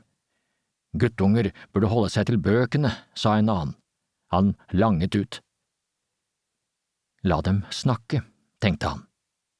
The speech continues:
Han kjente allerede at morgenens hete bygde seg opp,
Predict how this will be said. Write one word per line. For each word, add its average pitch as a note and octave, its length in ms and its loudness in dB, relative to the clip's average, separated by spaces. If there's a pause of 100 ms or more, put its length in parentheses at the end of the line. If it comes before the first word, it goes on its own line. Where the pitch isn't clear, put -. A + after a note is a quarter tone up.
(960)
Han F2+ 160 2
kjente F#2+ 400 0
allerede G2 480 2
at - 100 -4
morgenens G#2 600 0
hete A2+ 460 -2 (180)
bygde F2 340 0
seg G#2 220 0
opp, - 160 -10